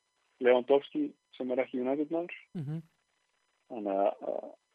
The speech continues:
Speaker 1: að það er ótrúlega auðvelt að hrífast af þessu liði.
Speaker 2: Já.
Speaker 1: Það er gaman að svona góðlegur maður eins og Hansi Flick sé góður þjálfari líka.
Speaker 2: Já, hann er með mjög,
Speaker 1: Þannig að
Speaker 2: hann er með svona góðlegt andlit. Það er svona,
Speaker 1: Já.
Speaker 2: æ,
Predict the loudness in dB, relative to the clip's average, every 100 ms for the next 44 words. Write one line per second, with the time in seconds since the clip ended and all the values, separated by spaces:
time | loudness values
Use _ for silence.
0 | _ _ -20 -20 -20 -14 -4 0 0 0
1 | -2 -2 0 4 6 4 2 -2 -2 -2
2 | -2 -4 -10 0 0 4 4 4 0 0
3 | -2 -8 _ -8 -6 -2 4 6 6 6
4 | 6 4 2 _ -20 _ -4 -4 4 6
5 | 6 4 6 6 6 6 6 6 0 0
6 | 0 0 -2 -4 -4 -4 -6 -10 -20 -20
7 | _ -6 -2 2 2 2 0 -2 -2 -4
8 | -8 _ 0 2 0 -6 _ _ _ _
9 | _ _ -8 -4 -2 -2 0 0 2 2
10 | 2 -2 -10 -2 2 2 0 -2 -2 -4
11 | -2 -2 -2 -2 -2 -6 -6 -10 -14 _
12 | _ _ _ _ -8 -4 -2 6 8 8
13 | 0 -6